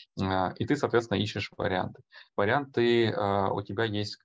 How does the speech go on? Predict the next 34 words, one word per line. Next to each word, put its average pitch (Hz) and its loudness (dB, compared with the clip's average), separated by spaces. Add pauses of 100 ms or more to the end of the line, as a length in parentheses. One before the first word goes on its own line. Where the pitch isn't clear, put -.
какие? 107 -4
Это 101 0
пойти, 98 -2
войти 110 0
в 104 2
арбитраж. 101 -2
Арбитраж 113 -2
трафика — 131 -4
это 113 -4
то, 123 2
когда 104 0
человек 110 -4
тратит 113 -2
свои 104 -2
денежки, 143 -2 (460)
а, 98 2
сам 117 0
простраивает 101 0
эти 101 -2
все 107 -2
воронки, 101 0
связки 101 -2
и - -6
так 101 -4
далее, 120 0 (240)
и, 139 -6
соответственно, 104 2
получает 98 4
за 98 2
счёт 95 0
этого 107 2
хороший 101 0
большой 92 0
выхлоп - -6